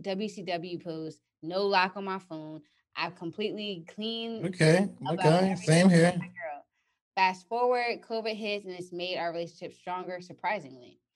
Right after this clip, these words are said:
Speaker 2: Hey.
Speaker 1: Somehow we became, somehow we both contracted the virus. And who did we get it from? Her fucking mama.
Speaker 2: Oh.
Speaker 1: My, <laughs> now her mom out here breaking the Cuomo laws and still going to church and brought that shit into my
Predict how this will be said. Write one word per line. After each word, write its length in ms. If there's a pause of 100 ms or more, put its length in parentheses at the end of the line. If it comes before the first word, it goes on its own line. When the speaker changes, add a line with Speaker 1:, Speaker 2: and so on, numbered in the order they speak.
Speaker 2:
Hey. 520
Speaker 1:
Somehow 680
we 160
became, 680 (100)
somehow 360
we 100
both 340
contracted 400
the 80
virus. 420
And 140
who 160
did 140
we 100
get 180
it 140
from? 240 (260)
Her 100 (160)
fucking 360
mama. 420 (400)
Speaker 2:
Oh. 600
Speaker 1:
My, 240 (300)
<laughs> 20
now 420
her 140
mom 580 (580)
out 240
here 360
breaking 400
the 140
Cuomo 500
laws 480
and 100
still 420
going 340
to 60
church 420
and 160
brought 240
that 180
shit 260
into 160
my 80